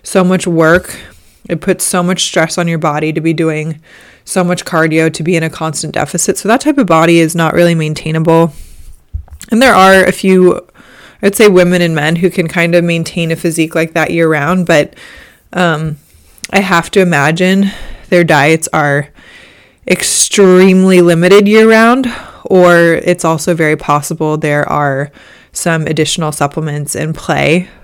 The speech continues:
for a scenario like that. So in general, it's not really possible, realistic, feasible to walk around just looking stage shredded year round, and yet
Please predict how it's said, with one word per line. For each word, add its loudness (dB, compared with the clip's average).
for -6
a -6
scenario -8
like -10
that. -8
So 0
in -2
general, 2
it's -2
not 0
really 2
possible, 2
realistic, 0
feasible 4
to 0
walk 2
around 2
just -4
looking -2
stage 0
shredded 0
year 0
round, -4
and -4
yet -4